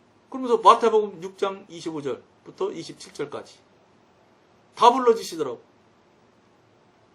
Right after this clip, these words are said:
그리고 그래, 그래서, 그래서 뭐 거기 보면 그래요. 뭐 저, 저, 저, 저, 나르는 새를 봐라, 뭐 들국화를 봐라. 이 자기,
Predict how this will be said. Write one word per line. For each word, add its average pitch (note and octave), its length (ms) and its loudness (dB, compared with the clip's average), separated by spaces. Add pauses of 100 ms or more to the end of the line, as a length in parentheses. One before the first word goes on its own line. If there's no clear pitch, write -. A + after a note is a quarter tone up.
(160)
그리고 C4 380 -8 (460)
그래, C#4+ 120 -6
그래서, B3+ 280 -2
그래서 B3 240 -6
뭐 A3 180 2
거기 B3 240 -2
보면 A#3 240 -4
그래요. F#3+ 380 4
뭐 E3 260 -4
저, D3 220 -6
저, C3+ 240 -8
저, A#2 300 -12
저, A2 180 -14 (560)
나르는 F3 480 2
새를 F3+ 380 -2
봐라, B2+ 320 -6
뭐 A#2 320 -10 (240)
들국화를 C#3+ 560 -10
봐라. G#2+ 480 -14 (880)
이 C#3 80 -18 (840)
자기, D#3+ 440 -8